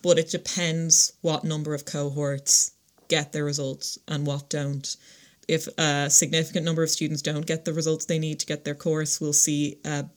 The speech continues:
big, uh, wave of, of kind of interviews and, um, students talking about why they're unhappy, you know, whether they're comparing it to previous mock results or, uh, classroom kind of essays.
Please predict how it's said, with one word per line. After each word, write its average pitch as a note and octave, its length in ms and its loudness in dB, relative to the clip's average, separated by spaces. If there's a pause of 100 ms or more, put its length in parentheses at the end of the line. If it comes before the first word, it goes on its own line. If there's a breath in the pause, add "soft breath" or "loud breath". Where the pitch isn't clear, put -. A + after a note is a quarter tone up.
big, D#3 440 -2 (720 soft breath)
uh, C#3+ 160 0
wave D3 340 2
of, D3 180 -10 (240)
of C#3 440 -4 (840)
kind D3+ 240 -4
of C#3 200 -6 (160)
interviews D3+ 760 0
and, C#3 220 -8 (140)
um, C#3 500 -4
students D3 460 0
talking D#3 560 0
about C#3+ 400 -2
why D3 460 0
they're D3+ 140 -2
unhappy, D3 360 -4
you C#3+ 60 -2
know, D3 200 -4
whether C#3+ 320 -2
they're D3 80 0
comparing D3+ 400 -4
it C#3+ 80 -6
to - 60 -12
previous C#3 420 -2
mock D3 280 -2
results D3+ 560 2 (560 loud breath)
or, C#3 540 0
uh, C#3 260 -4 (220)
classroom C#3+ 600 0
kind D3 260 -4
of C#3 140 -4
essays. D#3 720 2